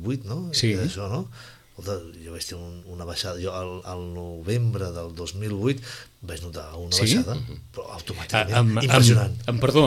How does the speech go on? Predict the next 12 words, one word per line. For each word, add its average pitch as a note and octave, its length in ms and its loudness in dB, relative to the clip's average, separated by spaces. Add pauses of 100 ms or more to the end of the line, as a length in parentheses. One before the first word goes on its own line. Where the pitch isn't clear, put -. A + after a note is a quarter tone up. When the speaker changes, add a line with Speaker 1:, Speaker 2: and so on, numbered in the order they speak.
Speaker 2:
eh, B2+ 100 4
des C#3+ 140 8
de C3 80 6
la A#2+ 80 6
ignorància. A2 560 4
Speaker 1:
Impressionant. - 320 -8
Speaker 2:
I A2 80 2
què C3 120 6
caram F3 280 8
tenen C#3 260 8
a A#2 60 8
veure A2 320 6